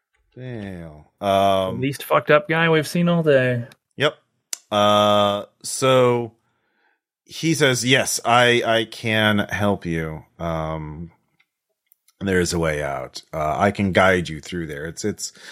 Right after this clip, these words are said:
Speaker 1: difficult. We have to go down. Uh, but, um, I, unfortunately, I'm sorry you've already done,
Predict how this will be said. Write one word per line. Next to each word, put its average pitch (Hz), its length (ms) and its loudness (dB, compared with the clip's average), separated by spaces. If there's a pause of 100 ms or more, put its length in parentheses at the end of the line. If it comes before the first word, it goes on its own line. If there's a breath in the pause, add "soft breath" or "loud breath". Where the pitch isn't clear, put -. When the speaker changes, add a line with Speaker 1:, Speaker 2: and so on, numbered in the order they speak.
(180 loud breath)
Speaker 1:
difficult. 113 400 2
We 101 120 0
have 110 120 2
to 107 80 -4
go 101 80 2
down. 76 680 -4
Uh, 80 320 -10
but, 87 460 0 (500 soft breath)
um, 92 640 2 (100)
I, 107 680 2
unfortunately, 92 1700 -4
I'm 85 220 -8
sorry 135 420 2
you've 123 100 0
already 117 200 2
done, 104 120 -2